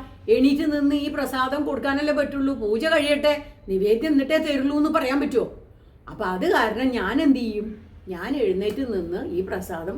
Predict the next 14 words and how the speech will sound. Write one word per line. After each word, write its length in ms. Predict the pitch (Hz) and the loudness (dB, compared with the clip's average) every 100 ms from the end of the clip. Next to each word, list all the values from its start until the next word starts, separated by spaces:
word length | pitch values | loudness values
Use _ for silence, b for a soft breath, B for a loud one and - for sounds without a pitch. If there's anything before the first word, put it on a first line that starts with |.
| - | -10
അങ്ങോട്ട് 240 | 156 160 | -10 -10
ഇട്ട് 160 | 175 160 | -10 -10
കൊടുക്കും. 340 | 156 131 - - - - - - | -12 -12 -16 -20 -20 -20 -20 -20
അപ്പൊ 140 | - - | -14 -8
നമ്പൂതിരിപ്പാട് 680 | 220 160 165 165 175 175 185 | -8 -6 -8 -8 -6 -2 0
പറഞ്ഞു 280 | 220 185 180 | 2 0 -4
ഉത്തര, 200 | 175 180 | -6 -6
അല്ല, 140 | 180 175 B - | -8 -8 B -18
സാമൂതിരിപ്പാട് 680 | - 156 185 185 185 214 226 | -14 -4 -2 0 0 2 2
പറഞ്ഞു 300 | 226 190 202 | 0 -2 -6
ഉത്തര, 140 | 190 190 165 b b b - | -4 -6 -6 b b b -14
എന്നാ 240 | 160 165 | -10 -8
പിന്നെ 240 | 165 208 | -4 -2
അതൊന്ന് 340 | 226 208 233 | 0 2 2